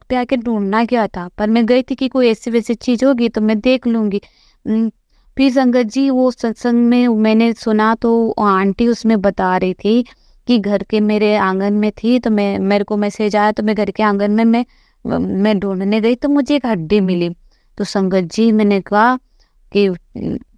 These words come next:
वो सत्संग सुन के फिर मैं छत पे गई वापस से और मैंने गार्डन को ही देखा सीधा। संगत जी, आप यकीन नहीं करेंगे, उम, वहाँ पर मैंने थोड़ा सा ही देखा कि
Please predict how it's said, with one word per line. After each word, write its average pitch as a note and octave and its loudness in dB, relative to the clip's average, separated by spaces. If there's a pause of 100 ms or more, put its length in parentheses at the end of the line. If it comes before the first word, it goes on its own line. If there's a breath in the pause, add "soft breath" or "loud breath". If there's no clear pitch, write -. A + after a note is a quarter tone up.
(580)
वो G3+ 4
सत्संग G#3+ -2
सुन G#3 -2
के B3+ 0
फिर G#3+ -6
मैं G3 -4
छत G3 -4
पे G#3 -2
गई G#3 0
वापस A3 -2
से C4 0 (360)
और A3 0
मैंने G#3+ 4
गार्डन G3 0
को A3 -4
ही G#3 0
देखा G#3 0
सीधा। G3 -2 (380)
संगत G#3+ 0
जी, A3+ 0
आप A#3+ 2
यकीन G#3 -2
नहीं A3+ 2
करेंगे, G3 0 (640)
उम, G3 -6 (560)
वहाँ A3+ 0
पर C#4 0
मैंने C4+ 0
थोड़ा C4 -2
सा C#4+ -6
ही D#4 0
देखा C4+ 0
कि D#4 -2